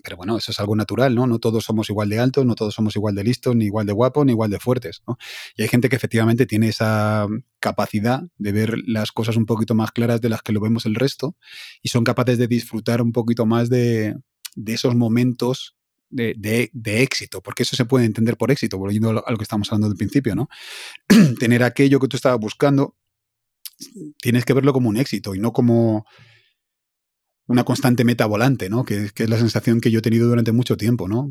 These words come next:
Que, que es lo que te digo, ¿no? Metías cuatrocientos, querías mil doscientos, metías mil doscientos, querías tres mil, metías tres mil, querías cinco mil, y es como, bueno, ¿y esto cuándo va a acabar?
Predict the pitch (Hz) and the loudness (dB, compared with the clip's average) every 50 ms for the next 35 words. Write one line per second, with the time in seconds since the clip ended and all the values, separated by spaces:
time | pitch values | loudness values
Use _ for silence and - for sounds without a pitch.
0 | 139 _ - 110 104 104 98 98 110 113 107 131 - 101 110 120 107 95 117 120 | -12 _ -8 -6 -4 -4 -4 -2 -4 -2 -2 -2 -2 0 0 0 0 0 0 0
1 | 104 - - 107 - 120 120 120 113 110 - 135 131 127 - 131 120 - 117 120 | 0 0 -4 -4 -2 -2 -2 -2 -2 -2 0 0 0 2 0 0 0 0 0 0
2 | 120 117 120 113 117 117 - 135 123 127 127 117 113 104 120 117 120 117 120 117 | 2 2 2 2 0 0 0 0 0 2 2 0 2 0 2 2 2 2 2 0
3 | - 131 123 117 123 - - 120 117 113 117 117 - 117 117 123 135 139 131 127 | 0 0 0 0 0 -2 -2 -2 0 0 -2 -2 0 0 2 4 4 4 2 2
4 | 104 - - 120 - - 123 117 120 120 127 123 - 110 113 120 117 - 117 110 | -2 0 -2 -4 -2 0 0 2 2 2 2 0 0 -2 -2 -2 -2 -2 -4 0
5 | 117 120 143 139 120 - - 87 85 98 110 110 98 98 - 120 101 113 113 113 | 2 4 4 4 2 0 -2 -6 -2 0 0 0 -2 -2 -4 -4 -2 0 0 2
6 | 110 113 110 - 104 90 - | 2 0 0 -2 -4 -6 -6